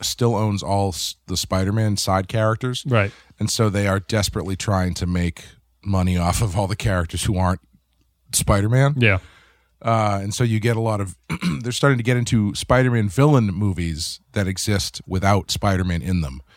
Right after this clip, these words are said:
Speaker 2: Right.
Speaker 1: Which is just, uh,
Speaker 2: Is
Speaker 1: it
Speaker 2: Kraven
Speaker 1: worked
Speaker 2: the Hunter
Speaker 1: once.
Speaker 2: coming? Is that it in the
Speaker 1: Yes,
Speaker 2: Yeah.
Speaker 1: they're doing a Kraven movie, yes. Uh, I feel like it worked once with Venom just because, you know, the mix was just weird enough to work,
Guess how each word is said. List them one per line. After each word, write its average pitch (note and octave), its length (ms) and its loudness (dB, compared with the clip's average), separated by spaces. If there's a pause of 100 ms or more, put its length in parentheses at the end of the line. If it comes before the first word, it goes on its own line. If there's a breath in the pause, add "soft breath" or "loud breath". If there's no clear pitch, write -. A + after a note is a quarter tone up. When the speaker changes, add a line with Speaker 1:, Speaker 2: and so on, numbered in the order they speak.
(100)
Speaker 2:
Right. A#2+ 240 4
Speaker 1:
Which - 600 -2
is E2+ 200 -2
just, - 520 -2 (320)
uh, F#2 80 0
Speaker 2:
Is B2 100 4
Speaker 1:
it A2 100 0
Speaker 2:
Kraven D3 200 6
Speaker 1:
worked C#3+ 140 4
Speaker 2:
the A#2+ 40 2
Hunter A2+ 220 4
Speaker 1:
once. - 160 2
Speaker 2:
coming? F#3 300 2 (120)
Is C3 60 -4
that D#3 160 4
it A3 100 -4
in F3 80 -2
the F3+ 100 0
Speaker 1:
Yes, F#2+ 380 2
Speaker 2:
Yeah. B2+ 160 4
Speaker 1:
they're G2 80 4
doing G2+ 240 0
a G2 60 -2
Kraven F#2 380 2
movie, D#2+ 320 -2
yes. D#2+ 300 -6 (600 soft breath)
Uh, G#2+ 180 6
I A#2 80 0
feel F#3 200 2
like G#3+ 100 2
it E3+ 120 2
worked C#3+ 280 4
once C3 480 2
with G#2+ 160 0
Venom C3+ 540 2 (100)
just - 180 -6
because, A2 600 -2 (760)
you A#2+ 140 -4
know, G2+ 100 2
the F#2 120 -2
mix G2+ 360 -2
was A2 160 2
just A2 220 0
weird G#2 240 2
enough G#2 240 0
to G#2+ 100 -2
work, G#2 380 2